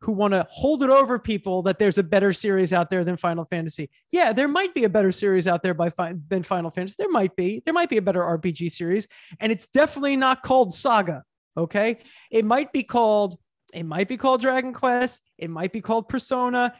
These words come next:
It might be called, be called Yakuza, 'cause Yakuza seven is so good.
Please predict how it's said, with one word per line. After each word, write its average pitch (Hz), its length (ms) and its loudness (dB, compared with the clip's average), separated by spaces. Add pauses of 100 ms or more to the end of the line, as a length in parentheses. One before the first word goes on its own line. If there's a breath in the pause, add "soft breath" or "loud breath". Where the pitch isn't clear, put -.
(100)
It 180 120 -4
might 202 220 2
be 269 80 -4
called, 254 380 0
be 240 80 -4
called 262 280 -4
Yakuza, 220 640 -2
'cause 190 160 0
Yakuza 247 420 -2
seven 233 300 -2
is 233 160 -4
so 262 260 2
good. 233 300 -2